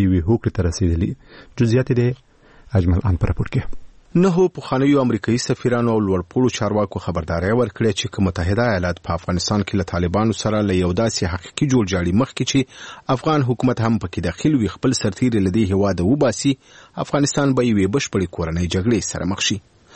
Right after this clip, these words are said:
Speaker 2: د پخوانیو امریکایي چارواکو په یو شریک بیان کې چې د سې شنبې په ورځ د اتلانتیک شورا په نوم څېړنیز مرکز خپور کړ، ویلي، له افغانستان څخه په زیات شمیر د سرتیرو ایستل باید له نهایي سولې سره تړلي وي او باید د سولې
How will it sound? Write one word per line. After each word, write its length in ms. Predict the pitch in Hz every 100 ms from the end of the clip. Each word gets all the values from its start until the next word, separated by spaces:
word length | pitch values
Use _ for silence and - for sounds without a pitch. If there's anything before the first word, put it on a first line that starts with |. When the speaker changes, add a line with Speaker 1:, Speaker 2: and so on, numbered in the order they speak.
| - - - 139
Speaker 2:
د 100 | 135
پخوانیو 360 | - 127 127 123
امریکایي 320 | 120 - 120
چارواکو 460 | - 113 113 110 110
په 80 | 107
یو 100 | 101
شریک 260 | - 101 113
بیان 200 | 113 107 107
کې 60 | -
چې 80 | -
د 60 | 92
سې 120 | - 110
شنبې 280 | 107 95 95 -
په 100 | 95
ورځ 180 | 110 110
د 80 | 104 92
اتلانتیک 500 | 90 101 101 92 95
شورا 240 | - 95 107 -
په 60 | 107
نوم 120 | 107
څېړنیز 460 | - 95 90 101 92 90
مرکز 320 | 90 120 -
خپور 220 | - 113 104
کړ، 100 | 107 95
ویلي، 280 | 92 127 123 - - - -
له 120 | - 143
افغانستان 380 | 151 135 139 135
څخه 180 | 135 127
په 100 | 110
زیات 260 | - 131 -
شمیر 220 | - 92
د 80 | 87
سرتیرو 440 | - 87 110 104 90
ایستل 260 | - 120 120
باید 160 | 120 110
له 80 | 101
نهایي 300 | 90 87 101 -
سولې 340 | - 151 98 -
سره 240 | 90 101 -
تړلي 300 | 139 69 76
وي 100 | 101 - _ - - - 92
او 40 | 90
باید 180 | 98 90
د 140 | 95
سولې 240 | - 107